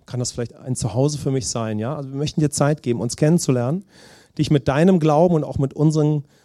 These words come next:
Glaubensstatements zu beschäftigen. Und wenn du dann zu einer Entscheidung kommst, "Das ist mein Zuhause, ja? Das ist mein Zuhause, mein geistliches Zuhause." Und du merkst auch, dass wir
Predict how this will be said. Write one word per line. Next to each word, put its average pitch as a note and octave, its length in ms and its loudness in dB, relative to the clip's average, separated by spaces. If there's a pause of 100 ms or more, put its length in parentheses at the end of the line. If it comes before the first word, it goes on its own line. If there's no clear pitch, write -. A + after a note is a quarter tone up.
(220)
Glaubensstatements D3 840 0
zu C3+ 120 -8
beschäftigen. B2 840 -4 (1200)
Und C#3 140 0
wenn E3+ 120 4
du E3 80 6
dann B3+ 400 2 (240)
zu - 140 -8
einer E3 160 0
Entscheidung D#3+ 400 0
kommst, C3+ 240 -6
"Das G3 120 0
ist - 160 -4
mein F3 220 -2
Zuhause, C#3 640 -2 (140)
ja? D3 240 -10 (600)
Das C3 140 -10
ist - 120 -8
mein D#3 200 2
Zuhause, C#3+ 460 0
mein A#2+ 160 -6
geistliches D#3 480 -2
Zuhause." C3+ 600 -2 (380)
Und D3 140 0
du D3+ 60 4
merkst A3+ 460 2
auch, D#3 260 0
dass - 280 -2
wir G3+ 340 2